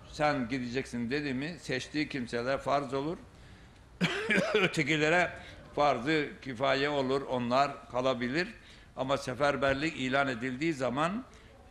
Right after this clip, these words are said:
hiçbir kimse harpten geri duramaz, kalamaz. Ee, yani mutlaka harbe katılmak, cihada katılmak gerekir.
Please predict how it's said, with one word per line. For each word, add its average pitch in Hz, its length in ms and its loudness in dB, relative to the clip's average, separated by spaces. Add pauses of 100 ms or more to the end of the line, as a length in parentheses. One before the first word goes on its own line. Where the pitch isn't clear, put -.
(160)
hiçbir 180 520 -4
kimse 135 420 0 (120)
harpten 139 520 0
geri 127 280 -2
duramaz, 123 540 0 (540)
kalamaz. 156 680 4 (600)
Ee, 113 340 2 (420)
yani 139 440 2 (280)
mutlaka 139 760 2 (640)
harbe 143 380 0
katılmak, 139 600 -2 (560)
cihada 139 440 2
katılmak 135 640 -2 (320)
gerekir. 143 520 2